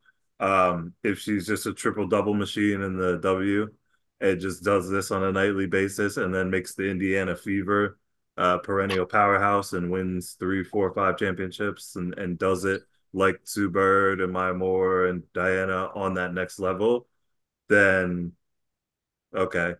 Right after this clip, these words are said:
Like, that's, that's, but I just know at the college level, haven't seen anything close to this to me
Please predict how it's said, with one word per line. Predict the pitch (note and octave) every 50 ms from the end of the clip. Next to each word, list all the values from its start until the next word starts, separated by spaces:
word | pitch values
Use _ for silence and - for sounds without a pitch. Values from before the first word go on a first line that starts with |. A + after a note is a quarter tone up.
| _ _ _ _ _ _ -
Like, | F#2 F#2+ F#2 -
that's, | - G#2+ G2+ F#2+ F2+ - - - - _
that's, | A2 G#2 G2 F2 -
but | - - G#2+ G#2+
I | G#2+ G#2+
just | G#2 A2 G#2+ F#2+
know | A#2+ A#2 A#2 A2+ A2 G#2
at | G2+ G2
the | - F#2+
college | - - A2 G#2 G#2 A2+ B2 A#2+ A2
level, | B2+ C3 C#3 C3 C#3 D3 D3+ D3+ D3+ - _ _ _ _ _ _ _ _ _ _ _ _ _ _ _ _ _ _ _ -
haven't | - A2+ A#2 A2 G#2+ G2+
seen | - - A#2+ A2 G#2+ A2
anything | C3 B2+ C#3+ C#3+ B2 - - B2+ A#2 G#2+ F#2+ F2+
close | - - - - A2 A2 A#2+ B2 B2 A#2+ G#2 - - - - - _ -
to | - A#2+ B2 A#2 A2
this | G2 F#2 F#2 F#2 F2+ F2 F2 - - - - - _ _ _ _
to | - A2 G#2
me | G2+ G#2 G#2+ F#2+ F2 F2+ E2+ F2+